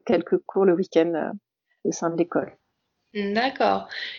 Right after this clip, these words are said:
Speaker 2: Et, euh, aujourd'hui, tu es contente de t'être lancée, euh, les difficultés du début sont surpassées ou tu te confrontes encore, euh, il y a un petit peu de stress, euh, des débuts qui sont, qui est encore présent ? Co-,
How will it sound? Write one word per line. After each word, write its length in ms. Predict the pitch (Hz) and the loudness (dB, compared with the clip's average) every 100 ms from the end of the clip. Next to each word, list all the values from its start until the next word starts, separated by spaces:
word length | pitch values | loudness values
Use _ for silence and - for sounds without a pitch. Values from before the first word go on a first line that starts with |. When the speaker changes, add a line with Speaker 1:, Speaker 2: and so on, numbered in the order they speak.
| - | 10
Speaker 2:
Et, 260 | 226 214 | 12 12
euh, 160 | 208 190 | 10 10
aujourd'hui, 500 | 208 214 214 202 233 | 8 8 6 4 -2
tu 100 | 226 | 2
es 100 | 214 | 0
contente 400 | 214 202 202 208 | 2 -2 0 4
de 100 | 202 | 2
t'être 260 | 196 202 190 | 4 0 2
lancée, 560 | 196 202 247 254 262 226 | -2 0 2 4 6 6
euh, 140 | 196 196 - _ - | 6 4 -6 _ -12
les 300 | 196 214 196 - | 6 6 6 -2
difficultés 540 | 214 220 220 214 214 | -2 0 2 8 8
du 200 | 208 208 | 8 2
début 300 | 202 196 208 | 0 -2 -2
sont 200 | 214 214 | -2 -2
surpassées 560 | 208 214 214 214 294 294 | -2 0 2 0 0 0
ou 120 | 285 | 0
tu 200 | 277 220 | 0 -4
te 120 | 220 | -4
confrontes 400 | 208 202 - 202 | -4 -4 -4 -4
encore, 340 | 202 196 208 208 | -4 2 2 2
euh, 80 | 196 - - - - | 0 -6 -18 -18 0
il 40 | 180 | 2
y 20 | |
a 80 | 185 | 4
un 160 | 185 | 0
petit 240 | 185 - - | -6 -10 -2
peu 100 | 202 | 2
de 140 | 202 | 4
stress, 460 | 196 202 208 214 - | 4 4 2 2 4
euh, 100 | 202 | 2
des 140 | 190 196 | 4 2
débuts 300 | 190 196 214 | 0 -2 -8
qui 140 | - | -2
sont, 180 | - 196 | -2 -2
qui 180 | - 208 | 4 6
est 40 | |
encore 320 | 196 202 202 | 6 6 4
présent ? 340 | - 202 202 208 | 4 0 0 -2
Co-, 200 | 202 | -4